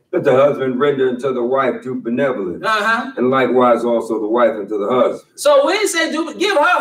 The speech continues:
Speaker 2: her due," let the husband render unto the wife her due, and likewise also the wife unto the husband.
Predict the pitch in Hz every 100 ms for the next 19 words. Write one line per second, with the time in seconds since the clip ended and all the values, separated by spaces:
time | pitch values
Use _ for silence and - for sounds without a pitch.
0 | - 370 - 330 285 151 - _ _ _
1 | - 285 - 294 240 427 403 302 294 311
2 | 311 294 285 269 277 294 330 - - -
3 | 370 381 339 381 403 330 - - _ _
4 | _ _ _ _ _ - 294 320 302 349
5 | 381 294 302 311 294 285 277 320 302 294
6 | 302 302 320 302 - _ _ _ 196 330
7 | 311 349 349 294 -